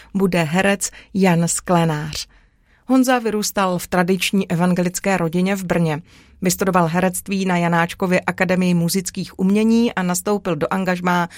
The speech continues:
v Klicperově divadle v Hradci Králové. Kromě hraní je výborný muzikant, vyzkoušel si roli režiséra divadelního i rozhlasového a výčet jeho aktivit by zabral ještě spoustu chvil.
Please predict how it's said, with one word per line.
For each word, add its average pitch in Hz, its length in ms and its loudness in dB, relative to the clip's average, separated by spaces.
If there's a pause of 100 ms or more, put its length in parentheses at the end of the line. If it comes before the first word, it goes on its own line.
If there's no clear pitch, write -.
(140)
v - 140 -20
Klicperově 185 640 0
divadle 160 360 -2
v 151 40 -8
Hradci 160 320 -6
Králové. 156 640 -4 (680)
Kromě 220 320 4
hraní 208 460 2
je 202 100 2
výborný 190 480 -2
muzikant, 185 680 -2 (320)
vyzkoušel 185 500 2
si 180 180 0
roli 175 260 2
režiséra 175 520 0
divadelního 185 720 -2
i 170 80 -4
rozhlasového 202 840 0 (380)
a 170 80 0
výčet 202 380 0
jeho 190 280 0
aktivit 185 420 -4
by 175 240 0
zabral 170 600 2 (280)
ještě 185 200 -2
spoustu 160 340 -4
chvil. 143 320 -4